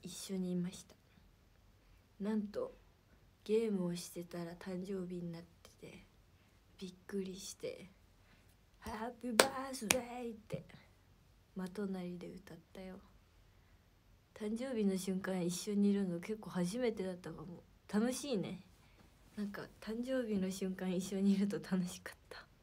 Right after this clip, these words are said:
で、一緒になんか、タンプレを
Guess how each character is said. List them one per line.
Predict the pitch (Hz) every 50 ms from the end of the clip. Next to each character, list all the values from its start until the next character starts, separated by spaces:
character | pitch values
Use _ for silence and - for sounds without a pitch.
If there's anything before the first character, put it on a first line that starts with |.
| - - - - - - - - - -
で、 | 208 208 214 202
一 | 175 190 175 180 214
緒 | 208
に | 214 214 220 226 220 202 175
な | 185 190
ん | 190
か、 | 180 160 -
タ | - 202
ン | 226 254 254 254
プ | - 269 269 254
レ | 247 247
を | 247 254 269 262 226 196 160 - -